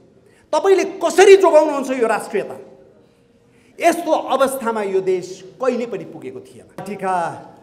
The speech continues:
राप्रपाका अध्यक्षज्यू माननीय राजेन्द्र लिङ्गदेन, अ, हाम्रो विशिष्ट अतिथि मनिषा कोइराला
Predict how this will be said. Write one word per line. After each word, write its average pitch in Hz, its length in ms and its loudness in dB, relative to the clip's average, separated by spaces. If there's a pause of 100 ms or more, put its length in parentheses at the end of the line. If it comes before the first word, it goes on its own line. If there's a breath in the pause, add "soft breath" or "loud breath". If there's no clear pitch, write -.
राप्रपाका 160 960 -12 (640 loud breath)
अध्यक्षज्यू 165 760 -12 (180)
माननीय 147 400 -12 (480)
राजेन्द्र 151 580 -14 (340)
लिङ्गदेन, 151 560 -14 (1000 soft breath)
अ, 139 320 -14 (600)
हाम्रो 156 240 -10
विशिष्ट 185 540 -10
अतिथि 147 840 -14
मनिषा 143 300 -16
कोइराला 135 520 -12